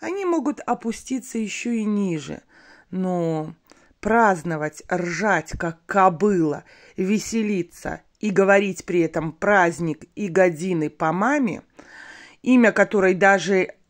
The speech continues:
окружающие рядом собутыльники не знают, но это вообще, это сверх моего понимания. То, что они оба придурочные, ребят, это уже понятно всем. Но чтобы уже до такой степени опускаться,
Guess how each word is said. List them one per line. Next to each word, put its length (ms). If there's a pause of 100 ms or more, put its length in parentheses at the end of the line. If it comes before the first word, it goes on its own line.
окружающие 1080 (120)
рядом 460
собутыльники 1200
не 260
знают, 640 (220)
но 180
это 220
вообще, 540 (380)
это 200
сверх 460
моего 440
понимания. 920 (1120)
То, 120
что 200
они 200
оба 260
придурочные, 880
ребят, 480
это 220
уже 200
понятно 760
всем. 520 (440)
Но 100
чтобы 300
уже 180
до 140
такой 320
степени 760
опускаться, 1200